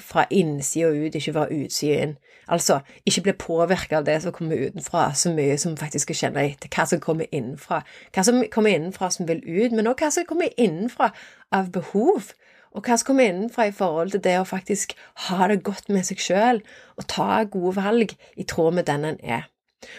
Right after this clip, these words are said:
Og der har jeg også noen tanker da om det som ofte skjer <laughs> når vi tar sånne valg, som gjerne ikke er helt i tråd med oss selv, det er at da blir det så, også jævla mye indre selvsnakk.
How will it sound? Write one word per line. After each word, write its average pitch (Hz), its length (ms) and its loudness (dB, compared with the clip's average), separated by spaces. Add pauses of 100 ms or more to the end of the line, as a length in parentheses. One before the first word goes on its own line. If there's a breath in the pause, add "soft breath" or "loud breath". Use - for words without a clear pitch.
(120)
Og 220 300 0
der 269 240 4
har 247 240 2
jeg - 100 -4
også 233 240 0
noen 220 220 -2
tanker 196 340 -8
da 240 220 0
om 208 80 -6 (1200)
det 208 160 2
som 247 140 2
ofte 226 220 0
skjer 233 360 2 (680 loud breath)
<laughs> - 600 -12
når 233 160 4
vi 254 160 2
tar 233 380 4
sånne 180 420 -2
valg, 175 340 -2 (720 loud breath)
som 220 220 4
gjerne 208 260 4
ikke 220 160 0
er 202 80 -4
helt 208 220 -4
i 208 60 -10
tråd 196 260 0
med 202 80 -2
oss - 160 -6
selv, 226 380 0 (200 loud breath)
det 196 80 4
er 180 80 2
at 202 120 -4 (200)
da 190 160 2
blir 175 260 0
det 160 100 -4
så, 202 200 0
også 202 240 -2
jævla 170 360 -4
mye 165 200 -2 (140)
indre 170 440 -2
selvsnakk. - 840 -2